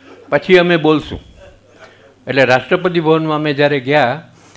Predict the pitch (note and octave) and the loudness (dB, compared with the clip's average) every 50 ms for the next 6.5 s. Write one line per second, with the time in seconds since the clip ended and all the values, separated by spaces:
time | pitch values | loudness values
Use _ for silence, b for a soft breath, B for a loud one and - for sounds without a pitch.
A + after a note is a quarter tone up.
0 | b b - B2+ C3 C3 - C3+ B2+ C#3 C#3 C#3 C#3+ C#3 D3 E3+ D#3+ C3+ A#2+ C3 | b b -8 -6 -6 -4 -4 -4 -4 -4 -4 -2 -2 -2 -2 0 -2 -2 0 -2
1 | C3+ C3+ C3 B2 B2 A#2 A2+ A2+ A2+ A2 A#2+ C3 C3+ - _ _ C3 C3 C3+ C3 | -2 -2 -2 -2 -2 -2 -2 -4 -4 -6 -6 -8 -12 -16 _ _ -4 -4 -4 -4
2 | B2+ - B2+ C3+ D3 C#3 C3+ D3 E3 D#3+ C#3+ B2 B2 B2+ C3 B2+ C3 C3 B2+ B2+ | -4 -4 -4 -2 -2 -2 -2 -2 -2 -2 -2 -4 -4 -8 -8 -8 -10 -10 -10 -8
3 | B2 B2 A#2+ B2 B2 A#2+ A2+ - A#2 A#2 B2+ C3+ D3 D3+ C#3+ B2 B2 A2 A2 A2 | -6 -4 -4 -4 -4 -4 -8 -8 -8 -6 -4 -4 -4 -4 -4 -6 -6 -6 -6 -6
4 | A2 A2+ A2+ A2+ B2 B2 C3 B2+ A#2 - - C#3 C3+ C3 A#2+ A#2+ B2 C3+ C#3 C3+ | -6 -6 -6 -6 -6 -6 -8 -10 -8 -6 -6 -6 -4 -2 -4 -2 -2 -2 -2 -2
5 | C#3 C3+ C3+ B B B B B B _ - G#2+ A2+ A#2 A#2 A#2+ A2 G#2+ A2 A2+ | -4 -6 -8 B B B B B B _ -16 -14 -12 -12 -10 -10 -8 -6 -6 -6
6 | A2 G2+ G2+ G#2 G2+ F#2+ F2 D#2+ C#2 | -8 -8 -8 -6 -6 -6 -8 -10 -12